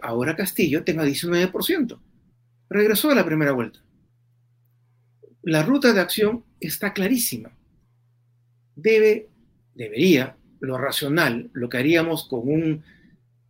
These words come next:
con un compañero de la universidad que llega al poder, le aconsejaríamos lo mismo. Rompe con el partido de extrema izquierda que te ha llevado al poder, dale una cuota de poder, por cierto,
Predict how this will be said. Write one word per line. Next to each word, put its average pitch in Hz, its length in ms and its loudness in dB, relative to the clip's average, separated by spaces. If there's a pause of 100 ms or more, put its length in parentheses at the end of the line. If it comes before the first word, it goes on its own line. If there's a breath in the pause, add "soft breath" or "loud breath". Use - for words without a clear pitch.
(200)
con 127 200 0
un 190 120 6
compañero 170 600 4
de 160 80 6
la 135 120 2
universidad 123 640 -2
que 110 180 -10
llega 123 200 -4
al 131 120 -6
poder, 120 320 -8 (420)
le 120 120 -6
aconsejaríamos 127 760 -4
lo 151 80 -2
mismo. 233 400 -4 (800)
Rompe 147 720 -2 (380)
con 131 200 -4
el 120 140 -2
partido 156 580 2
de 127 80 -2
extrema 156 540 -4
izquierda 143 640 -4
que 113 140 -8
te 117 120 -12
ha 117 40 -6
llevado 117 400 -4
al 135 120 -8
poder, 151 400 -2 (880)
dale 170 400 0
una 131 220 -2
cuota 139 480 0
de 101 100 -10
poder, 117 380 -6
por 139 160 -8
cierto, 120 560 -6